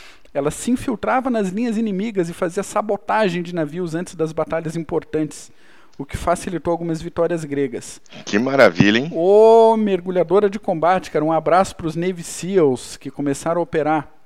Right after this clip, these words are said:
Speaker 1: há pouco tempo, agora na Segunda Guerra Mundial, e achavam que tinham pioneirismo em alguma coisa. Um abraço pra eles aí.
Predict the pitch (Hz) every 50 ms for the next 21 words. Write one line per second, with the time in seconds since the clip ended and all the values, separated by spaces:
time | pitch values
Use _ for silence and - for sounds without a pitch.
0 | - - - - - - - - - - - - - - - 107 - - - 165
1 | 185 - - - - 185 175 165 - 147 147 160 156 156 151 151 - - 156 160
2 | 160 156 151 151 - 170 160 160 156 - 156 180 185 175 - 175 175 185 180 -
3 | - - 180 170 - - 208 226 233 220 214 208 180 196 214 202 190 185 185 175
4 | 185 185 180 - - 165 160 147 135 117 110 - - - - - - - - -
5 | - 151 151 165 180 170 165 165 170 - - - - 185 170 170 - - 196 175
6 | 185 156 156 - - -